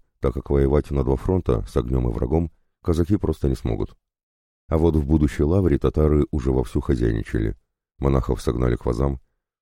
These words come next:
и спешившиеся разбойники занимались увлекательным делом — мародерством. И, судя по доносившимся гортанным радостным крикам,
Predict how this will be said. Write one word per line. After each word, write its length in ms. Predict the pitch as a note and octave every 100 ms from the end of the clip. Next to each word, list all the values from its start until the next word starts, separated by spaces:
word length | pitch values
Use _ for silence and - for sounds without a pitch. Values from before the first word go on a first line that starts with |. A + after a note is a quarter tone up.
| -
и 60 |
спешившиеся 720 | G2 - A2 F#2+ - F#2 -
разбойники 760 | E2 D#2 E2 F#2+ D#2+ C#2 D2 C2 A#1
занимались 540 | B1+ D2 D2 D#2 D2+ -
увлекательным 640 | D2+ C#2 D2+ - C#2 C#2
делом — 320 | A#1+ G#1+ G1+ - -
мародерством. 680 | G2+ G#2 C#2+ A#1+ - G#1+ - _ _ _ _ _ -
И, 60 |
судя 260 | C#2 D2 A#1
по 120 | C#2
доносившимся 680 | A#1+ B1+ B1+ C2+ - A1+ C2
гортанным 520 | A1+ B1+ C2+ A#1+ A#1
радостным 400 | A1+ A1+ - B1
крикам, 340 | D#2+ F#2 F#2+